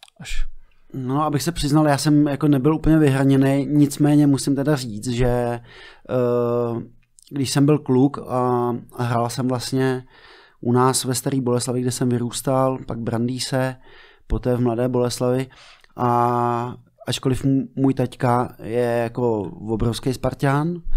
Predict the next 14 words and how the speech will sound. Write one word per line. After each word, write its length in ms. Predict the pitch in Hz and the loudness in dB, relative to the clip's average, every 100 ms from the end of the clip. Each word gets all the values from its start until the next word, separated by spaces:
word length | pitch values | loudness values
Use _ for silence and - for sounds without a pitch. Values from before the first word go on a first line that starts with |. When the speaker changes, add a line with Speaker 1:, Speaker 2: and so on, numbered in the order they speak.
| - - - - | 2 -2 -18 -2
Speaker 2:
můj 140 | 123 | 2
brácha 380 | 120 127 117 156 | 4 2 0 -2
taky, 440 | 143 120 123 123 131 | -2 -2 0 0 0
ale 200 | 127 127 | 2 4
nikdy, 760 | 127 120 135 135 139 135 - | 4 4 4 4 4 2 -2
eh, 60 | - 131 131 131 131 131 127 127 - | -4 0 2 4 4 4 2 -2 -8
jsem 220 | - 131 | -2 2
neměl 260 | 127 135 135 | 4 2 2
tu 100 | 139 | 2
možnost, 380 | 131 120 135 123 | 2 2 0 -2
že, 240 | 131 120 | -4 -4
že 100 | 127 | -2
bychom 320 | 127 127 135 - - | -2 -2 -2 -4 -10
jako 300 | - 147 | -4 -4